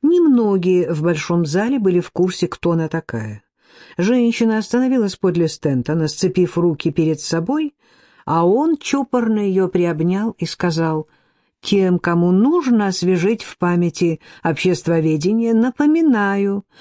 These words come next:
что член Конгресса Сантос представляет наш избирательный округ.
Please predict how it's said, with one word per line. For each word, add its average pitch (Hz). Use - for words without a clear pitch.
что 214
член 214
Конгресса 190
Сантос 180
представляет 214
наш 233
избирательный 226
округ. -